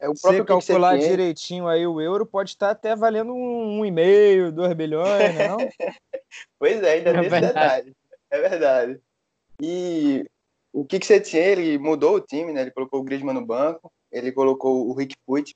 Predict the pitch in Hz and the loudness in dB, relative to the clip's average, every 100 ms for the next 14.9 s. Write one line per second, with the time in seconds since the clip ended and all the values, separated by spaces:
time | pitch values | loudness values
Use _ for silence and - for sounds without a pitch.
0 | - 123 127 127 127 135 127 127 117 113 | -8 -8 -4 -4 -4 -6 -8 -6 0 0
1 | 135 - _ _ _ _ _ _ _ _ | 0 -6 _ _ _ _ _ _ _ _
2 | 117 127 127 117 147 185 180 214 190 185 | -6 -4 -2 0 -2 0 4 6 6 6
3 | 170 165 156 151 139 127 135 - _ _ | 2 0 -4 -4 -2 -2 -2 -8 _ _
4 | _ - 135 139 151 151 151 131 135 139 | _ -10 -10 -6 -2 -2 -2 -6 -4 -4
5 | 139 135 139 143 143 - 170 - 135 127 | -4 -2 -4 -4 -6 -12 -14 -8 -4 -2
6 | 127 123 120 127 120 120 139 139 139 117 | 0 -2 -2 -4 -4 -4 -6 -4 -2 0
7 | 123 143 123 135 135 131 120 113 131 _ | 0 -2 -4 -8 -4 -2 0 -2 -6 _
8 | _ _ _ _ - 135 147 - 160 147 | _ _ _ _ 0 2 2 2 0 0
9 | 156 127 143 147 139 135 131 127 127 120 | 2 4 2 0 -4 -4 -4 -6 -6 -6
10 | - 127 _ 131 160 165 - _ _ - | -8 -12 _ -6 -6 -6 -20 _ _ -8
11 | 123 - 123 143 147 135 135 135 135 131 | -8 -2 0 2 0 -2 -4 -2 -2 -2
12 | 135 135 127 - 113 123 143 127 101 131 | -4 -2 -4 -4 -6 -4 -2 -2 0 -2
13 | - 117 113 113 - _ _ _ - 175 | 0 -2 -2 -6 -16 _ _ _ -4 0
14 | 202 220 202 180 - 156 135 165 185 | 0 -2 -4 -6 -4 -4 -2 -2 -4